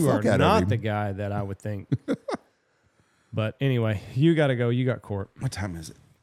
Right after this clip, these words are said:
Speaker 2: Ten till.
Speaker 1: Oh, shit, I'm late.
Speaker 2: Get on out of here.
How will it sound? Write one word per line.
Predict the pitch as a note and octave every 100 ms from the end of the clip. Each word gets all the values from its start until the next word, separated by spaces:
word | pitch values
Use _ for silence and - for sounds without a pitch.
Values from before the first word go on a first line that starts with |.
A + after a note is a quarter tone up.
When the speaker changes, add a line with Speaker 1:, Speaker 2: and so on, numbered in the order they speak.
| _ _
Speaker 2:
Ten | D3 C3+
till. | B2 G#2+ F#2 - -
Speaker 1:
Oh, | A#2+
shit, | - A2 F#2+
I'm | F2+
late. | D#2+ D2+ _ -
Speaker 2:
Get | A#2+
on | C3+
out | B2+ A2
of |
here. | G#2 G#2